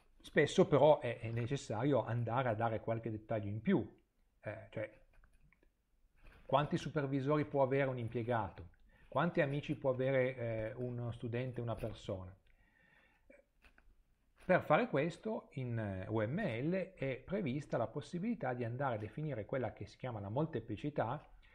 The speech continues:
delle associazioni per andare a dire quanti oggetti di un certo, di una certa classe possono essere loga-, l-, legati a quanti altri oggetti di un'altra classe. Le molteplicità vengono indicate, eh,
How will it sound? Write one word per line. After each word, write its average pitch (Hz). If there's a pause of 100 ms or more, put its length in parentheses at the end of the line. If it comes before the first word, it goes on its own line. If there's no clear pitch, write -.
(140)
delle 127
associazioni 151
per 131
andare 180
a -
dire 143
quanti 208
oggetti 139
di 113
un 170
certo, 123
di 107
una 139
certa 156
classe 135
possono 143
essere 143
loga-, 147
l-, 110
legati 135
a 117
quanti 160
altri 156
oggetti 165
di 151
un'altra 101
classe. - (2000)
Le 208
molteplicità 160
vengono 131
indicate, 120 (840)
eh, 98